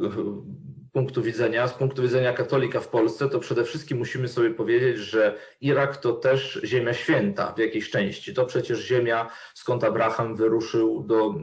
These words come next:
z Ur Chaldejskiego, wyruszył do ziemi obiecanej. Ale to też ziemia właśnie męczenników, ziemia współczesnych, e, chrześcijan, którzy są prześladowani, którzy cały czas, i pamiętajmy o tym,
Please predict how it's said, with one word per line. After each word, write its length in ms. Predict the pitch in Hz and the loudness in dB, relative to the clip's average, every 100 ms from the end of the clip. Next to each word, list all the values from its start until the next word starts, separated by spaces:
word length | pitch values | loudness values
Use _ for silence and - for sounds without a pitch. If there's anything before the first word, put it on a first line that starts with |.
| 107 | -4
z 100 | 104 | 0
Ur 140 | 123 117 | 0 2
Chaldejskiego, 680 | 110 110 107 - 110 110 113 | 2 2 0 2 0 2 0
wyruszył 400 | 107 104 - 101 | 0 -2 -4 -4
do 100 | 104 | -2
ziemi 240 | 104 104 | 0 -2
obiecanej. 640 | 110 107 120 139 107 95 - - - - 139 - - | -2 -4 -2 0 0 -2 -4 -14 -16 -14 -16 -14 -2
Ale 260 | 147 165 | 4 4
to 120 | 170 160 | 4 2
też 180 | 160 | 2
ziemia 340 | 139 147 151 139 | 4 4 4 2
właśnie 500 | 123 131 - 135 127 | 2 0 2 0 2
męczenników, 920 | 127 127 127 123 131 131 - - - 104 | 2 0 0 2 0 -2 -6 -14 -6 -2
ziemia 320 | 117 123 117 | 0 2 0
współczesnych, 920 | - - 113 127 123 - 110 104 - | -4 -6 -2 2 2 2 -4 -4 -2
e, 680 | 104 104 101 98 - - - | 2 2 0 -4 -6 -8 -10
chrześcijan, 640 | - 127 113 - 117 113 | -4 0 0 0 -4 -4
którzy 300 | - 113 110 | -6 -6 -6
są 220 | - 110 | -2 -2
prześladowani, 880 | 104 104 110 104 110 107 104 113 127 - - | -2 -4 -2 0 2 2 0 -4 -8 -14 -16
którzy 240 | - 117 117 | -6 -4 -4
cały 420 | - 135 131 131 | 0 2 2 2
czas, 340 | 151 120 - | 0 0 -2
i 40 | 101 | -4
pamiętajmy 640 | 101 107 113 113 107 - | -4 -2 2 2 2 -2
o 120 | 120 | -4
tym, 280 | - 120 | -2 -2